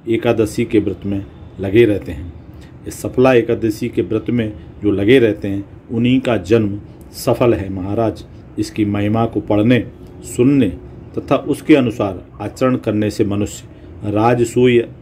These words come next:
यज्ञ का फल पाता है। यह सफला एकादशी का महात्मा है। इसे जो सुनते हैं, वो भाग्यशाली होते हैं। आप सभी को पुनः सफला एकादशी की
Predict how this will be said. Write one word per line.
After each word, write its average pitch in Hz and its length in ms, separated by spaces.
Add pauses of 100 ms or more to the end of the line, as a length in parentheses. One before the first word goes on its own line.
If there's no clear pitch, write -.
(160)
यज्ञ 101 260
का 101 300 (840)
फल 131 140
पाता - 380
है। - 160 (680)
यह 107 240
सफला 110 460
एकादशी 107 560
का 98 240 (340)
महात्मा 113 380
है। 98 220 (460)
इसे 95 320
जो 104 200 (440)
सुनते 117 320
हैं, 98 240 (160)
वो 95 80
भाग्यशाली 104 640
होते 87 280
हैं। 87 180 (440)
आप - 180
सभी 104 320
को - 160 (420)
पुनः 117 280 (520)
सफला 131 480
एकादशी 107 540
की 98 240